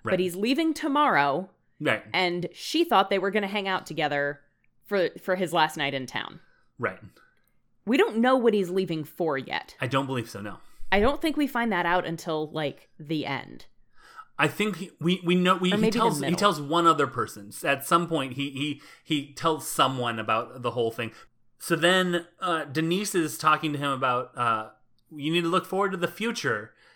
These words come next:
Speaker 2: Mm-hmm.
Speaker 1: And she says, "Don't look back. You should never look back."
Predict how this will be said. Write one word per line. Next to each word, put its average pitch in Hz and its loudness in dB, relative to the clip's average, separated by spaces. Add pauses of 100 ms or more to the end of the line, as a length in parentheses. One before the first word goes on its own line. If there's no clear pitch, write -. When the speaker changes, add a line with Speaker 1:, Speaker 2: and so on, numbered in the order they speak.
(140)
Speaker 2:
Mm-hmm. 240 -2 (540)
Speaker 1:
And 135 -4
she 196 -2
says, 185 -2
"Don't 170 0
look - 0
back. 180 2
You 170 0
should 156 -6
never 160 4
look 147 0
back." 123 0